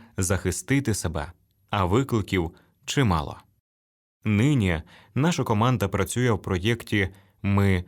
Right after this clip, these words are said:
поруч» щодо підтримки постраждалого цивільного населення внаслідок війни. Коли я заглибився в проблематику, то побачив, що роботи не початий край.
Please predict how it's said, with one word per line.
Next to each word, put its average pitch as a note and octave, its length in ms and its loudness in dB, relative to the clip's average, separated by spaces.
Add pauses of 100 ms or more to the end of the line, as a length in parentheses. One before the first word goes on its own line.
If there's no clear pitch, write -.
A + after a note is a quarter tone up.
(260)
поруч» F#2+ 600 -2 (500)
щодо F#2 400 0
підтримки A2 560 0
постраждалого F#2 800 0
цивільного F#2+ 540 0
населення G2+ 680 0 (160)
внаслідок F#2+ 640 -2
війни. G2 400 -2 (760)
Коли G2+ 280 2
я G2 180 2
заглибився F#2 600 0
в F2 100 -2
проблематику, F#2+ 840 -2 (420)
то B2+ 140 2
побачив, B2+ 640 0 (220)
що F#2 280 0
роботи G2+ 580 0 (400)
не G2+ 280 4
початий G#2 540 -2
край. F2 380 -4